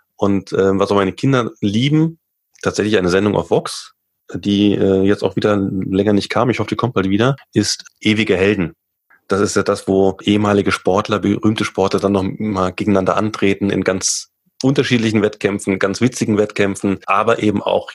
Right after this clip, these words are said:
jeder immer mal ein bisschen Einblick in seine sportliche Karriere und die Misserfolge. Das finde ich halt auch ganz spannend, dass man eben auch mal sieht, und das ist auch so der Gedanke bei meinem Podcast ein bisschen gewesen, die, die wir da kennen als die Großen,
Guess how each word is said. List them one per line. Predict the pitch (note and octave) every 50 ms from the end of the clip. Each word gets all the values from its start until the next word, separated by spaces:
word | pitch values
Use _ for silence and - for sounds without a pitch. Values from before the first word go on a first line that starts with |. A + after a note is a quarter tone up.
| _ -
jeder | G2+ G2+ G2+ G2+ G2
immer | G2+ G2+ G2 G2
mal | F#2+ G2
ein | F#2+
bisschen | - - - G#2 -
Einblick | - - G2+ A2 G2 G2 G2 - - - -
in | G#2 G2
seine | F2 F#2+ F#2 F#2 F#2+ F#2+ F#2+ F#2 F2 E2+ - _
sportliche | - - _ _ F#2+ G2 G2+ G#2 G2+ - - F#2+
Karriere | F2+ - G2 F#2 F2+ F#2+ G2+ G2+ G2 F2 F2+
und | F2+ F2+
die | F#2+
Misserfolge. | F#2 G2+ G2 - G2 F2 - - F#2 F#2 F2 F2 F2 E2 - _ _ _ _
Das | - - -
finde | - - F2
ich | E2+
halt | - -
auch |
ganz | - E2+ E2
spannend, | - - D#2+ D#2+ E2+ E2
dass | - - -
man | F#2 F2
eben | F#2+ F#2+ F#2 G2
auch | F2+ F2+
mal | F#2+ F#2
sieht, | E2 E2+ F#2+ G#2+ - - - - - -
und | - -
das | F2+ F2
ist |
auch | G2+ F#2+
so | F#2+ F#2+
der | F#2 F#2+ F#2+
Gedanke | F#2 - G2+ E2+ F2+ F#2+ G2+ G2+
bei | F2 F2+
meinem | F2 F2+ F#2+ G#2 G#2
Podcast | - G2+ - - G2 F#2 -
ein |
bisschen | - F#2 F2 G2 F#2+
gewesen, | F#2+ F2 F#2 F#2+ F#2 F2+ F#2+ F2+ - _ - - - - - _ _ _ _ _ _ _ _ _ _ _ _ _ _ _ _
die, | - B2 C3
die | B2 A2+ G#2
wir | G#2
da | F#2+ F2+
kennen | F2 - - - A#2 D3+ D3+ A2+ F#2+ E2+
als | - F#2+ F#2 -
die | - C#3+
Großen, | - - - G2+ G2+ - - F#2 E2+ D#2+ -